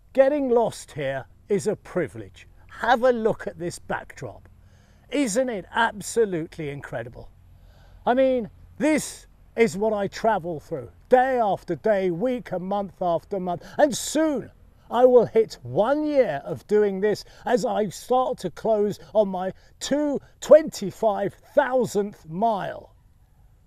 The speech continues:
And that's quite a thing, isn't it? Twenty-five thousand miles through this? Getting a twinge of jealousy?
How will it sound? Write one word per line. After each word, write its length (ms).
And 120
that's 200
quite 280
a 60
thing, 280
isn't 280
it? 160
Twenty-five 680
thousand 540
miles 460
through 300
this? 480
Getting 260
a 60
twinge 480
of 120
jealousy? 640